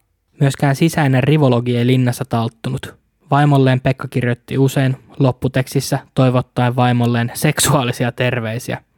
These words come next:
Pekka poti myös seksuaalista ahdistusta, sillä hän kirjoitteli muillekin naisille vankila-aikanaan. Eräässä kirjeessä hän totesi seuraavasti:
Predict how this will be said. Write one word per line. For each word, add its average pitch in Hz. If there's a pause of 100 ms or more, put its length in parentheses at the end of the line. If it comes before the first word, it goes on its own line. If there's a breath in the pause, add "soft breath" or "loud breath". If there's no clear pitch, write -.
(420)
Pekka 147
poti 143
myös 147
seksuaalista 147
ahdistusta, 143
sillä 156
hän 160
kirjoitteli 165
muillekin 147
naisille 120
vankila-aikanaan. 123 (600 soft breath)
Eräässä 131
kirjeessä 131
hän 131
totesi 123
seuraavasti: 120